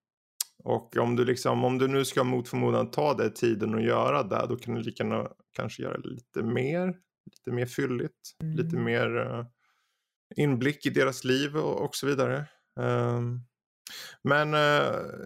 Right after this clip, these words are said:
Speaker 1: vi har ju gått igenom ganska mycket på det negativa spektrumet. Om vi ska bara dra lite här våra tankar kring det på ett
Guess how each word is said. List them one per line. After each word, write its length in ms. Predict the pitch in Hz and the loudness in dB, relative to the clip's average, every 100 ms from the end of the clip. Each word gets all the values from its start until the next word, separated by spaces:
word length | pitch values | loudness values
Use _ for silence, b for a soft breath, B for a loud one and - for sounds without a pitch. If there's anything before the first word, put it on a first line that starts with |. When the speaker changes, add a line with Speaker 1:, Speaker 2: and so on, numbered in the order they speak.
| - | 0
Speaker 1:
vi 120 | 131 | 4
har 80 | 147 | 4
ju 100 | 165 | 4
gått 200 | 180 180 | 2 4
igenom 200 | 156 143 | 2 4
ganska 240 | 147 - | 2 2
mycket 360 | 135 131 123 - | 0 0 -2 0
på 60 | |
det 60 | 127 | 2
negativa 600 | 131 180 190 180 127 107 | 4 2 2 2 2 2
spektrumet. 540 | 104 - 104 110 110 131 | 0 -2 -2 -2 -2 0
Om 60 | |
vi 100 | 147 | -2
ska 120 | 143 160 | -2 0
bara 140 | 175 | 0
dra 260 | 175 165 147 | 2 0 2
lite 280 | 147 - | 0 2
här 120 | 127 120 | 2 4
våra 220 | 120 120 | 2 2
tankar 500 | 120 131 120 120 117 | 2 -2 0 -2 -4
kring 280 | - 113 110 | -2 -2 0
det 60 | 110 | 0
på 240 | - 120 | 2 2
ett 120 | 120 | 2